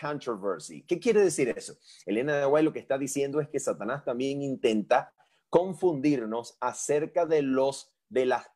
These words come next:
cuestiones o principios reales que están en juego en el conflicto de los siglos. Entonces sigue diciendo ella, "Sus sofismas debilitan", atención, "los sofismas y engaños de Satanás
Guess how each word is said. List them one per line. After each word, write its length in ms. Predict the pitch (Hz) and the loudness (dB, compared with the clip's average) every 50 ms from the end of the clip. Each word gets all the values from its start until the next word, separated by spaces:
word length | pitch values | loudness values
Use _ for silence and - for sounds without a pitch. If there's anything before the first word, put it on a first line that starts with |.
| _ | _
cuestiones 1000 | - 139 123 110 - _ _ - 151 165 185 190 185 165 139 117 107 - - _ | 0 0 0 0 -2 _ _ -4 -2 2 2 2 2 2 0 -4 -10 -12 -8 _
o 260 | - 143 131 113 - | 0 0 0 0 -2
principios 800 | - 127 127 123 117 110 - - 180 185 - - 196 190 156 - | -6 -8 -6 -6 -8 -8 -8 -6 -6 -8 -6 -4 -4 -4 -4 -4
reales 840 | - 127 123 127 123 120 131 160 185 180 139 113 110 - 123 - - _ _ _ _ _ | -8 -6 -4 -2 2 4 4 4 4 4 2 2 0 -4 -8 -10 -16 _ _ _ _ _
que 120 | - 147 120 | -6 -6 -6
están 380 | - _ - 139 143 151 165 | -6 _ -10 -8 -8 -6 -8
en 160 | 170 175 175 | -8 -8 -10
juego 760 | 160 - - 175 170 165 156 143 117 117 127 135 135 - _ _ _ - | -10 -6 0 4 6 6 6 4 4 2 0 0 0 -4 _ _ _ -2
en 400 | 151 143 135 127 123 120 120 120 | 0 0 0 -4 -6 -6 -6 -6
el 180 | 117 117 110 | -6 -6 -4
conflicto 720 | - 120 113 110 101 - - 139 147 147 - - 131 120 | -2 -2 -2 -2 -4 -6 -6 -4 -4 -4 -2 0 0 0
de 120 | 104 104 98 | 0 0 -2
los 140 | 98 92 | -2 -4
siglos. 560 | - - 87 73 71 78 73 - - - _ _ _ _ _ _ - | -6 -6 -10 -10 -10 -14 -16 -16 -18 -18 _ _ _ _ _ _ -6
Entonces 360 | 107 113 123 139 - 156 143 - | -2 0 0 2 2 2 0 2
sigue 220 | - 147 139 143 | 2 4 4 4
diciendo 460 | 131 131 110 - 127 117 113 110 98 | 2 2 0 0 0 2 2 2 2
ella, 320 | 90 85 82 76 76 - _ _ _ _ _ _ _ | 2 0 -2 -8 -10 -14 _ _ _ _ _ _ _
"Sus 380 | - - - - 185 160 147 - | -10 -4 2 4 4 4 4 2
sofismas 1400 | - 143 - - - 220 208 175 165 165 - - - - _ - - - 101 92 85 80 - - - _ _ _ _ _ _ | 0 0 0 0 -2 0 0 2 0 -2 -4 -8 -10 -16 _ -14 -10 -8 -8 -6 -6 -8 -10 -12 -14 _ _ _ _ _ _
debilitan", 1040 | - 113 127 175 185 170 156 165 160 160 175 208 220 220 208 - - 117 110 101 - | -6 0 2 4 4 4 4 4 2 2 4 6 6 6 4 4 2 0 0 0 -4
atención, 600 | - 82 - 98 127 117 117 123 98 80 73 _ _ _ _ _ _ | -6 -4 -2 -2 -2 0 2 0 0 0 -2 _ _ _ _ _ _
"los 280 | - 110 127 131 127 - | 0 2 4 2 2 2
sofismas 720 | - 127 - - - 175 165 147 - 104 101 95 - - | -2 -2 -2 -2 -4 -4 -4 -4 -4 -6 -8 -6 -6 -4
y 60 | 107 98 | -6 -4
engaños 420 | 92 92 110 123 139 135 107 87 | -2 0 0 2 0 -2 -6 -8
de 100 | 85 87 | -8 -4
Satanás 640 | - - 110 104 - 135 120 98 82 - - - | 0 0 0 2 2 -2 -2 -2 -6 -12 -16 -20